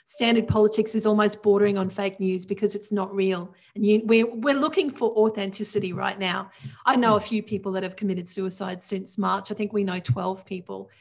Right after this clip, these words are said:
Speaker 2: Oh,
Speaker 1: And I think
Speaker 2: God.
Speaker 1: that the media can't actually report on the real numbers because I think if everyone knew what really happened, they'd totally freak out. And we're facing this avalanche of mental health challenges,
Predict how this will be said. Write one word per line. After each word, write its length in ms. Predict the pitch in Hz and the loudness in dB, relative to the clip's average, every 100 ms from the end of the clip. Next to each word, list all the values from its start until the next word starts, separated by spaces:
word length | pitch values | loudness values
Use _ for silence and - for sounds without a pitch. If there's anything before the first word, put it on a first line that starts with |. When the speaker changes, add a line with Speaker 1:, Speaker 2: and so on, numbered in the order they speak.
| _ | _
Speaker 2:
Oh, 60 | 233 | -12
Speaker 1:
And 80 | 226 | -4
I 60 | 208 | -2
think 200 | 226 220 | 0 -2
Speaker 2:
God. 60 | 208 | -2
Speaker 1:
that 180 | 196 - | -6 -2
the 60 | |
media 460 | 208 208 220 220 185 | 2 4 4 2 -2
can't 480 | - - 208 208 202 - | -6 -4 0 0 -2 -4
actually 680 | 196 - - 202 185 180 | -4 -4 -4 -2 -2 -4
report 480 | 185 190 - 226 220 | -6 -6 -4 -2 -2
on 120 | 202 | -2
the 80 | 185 | -6
real 220 | 185 185 | -6 -4
numbers 600 | 185 185 202 185 175 175 - - _ | -2 0 0 -2 -4 -6 -10 -18 _
because 180 | 214 214 | -2 0
I 60 | 208 | 2
think 220 | 208 202 | 2 2
if 100 | 196 | 2
everyone 380 | 214 233 226 202 | 0 0 0 0
knew 200 | 202 202 | 2 2
what 220 | 196 190 | 0 -2
really 300 | 202 214 208 | 0 2 2
happened, 460 | 196 214 214 196 180 | 2 0 0 -2 -2
they'd 260 | 185 185 | -6 -8
totally 540 | - - 214 214 190 185 | -14 -2 2 4 2 0
freak 340 | 190 180 175 | -6 -12 -10
out. 280 | 185 180 180 - _ _ - | -8 -8 -8 -12 _ _ -4
And 80 | 240 | 2
we're 140 | 247 | 4
facing 480 | 240 269 285 220 294 | 4 2 2 -2 -2
this 160 | 262 247 | -2 0
avalanche 560 | 220 208 190 185 - | 0 2 0 -2 -4
of 220 | 190 185 | -8 -6
mental 280 | 202 190 190 | -4 -4 -6
health 360 | 180 175 165 - | -6 -6 -8 -14
challenges, 680 | - 175 170 170 175 185 - | -10 -8 -8 -12 -14 -12 -14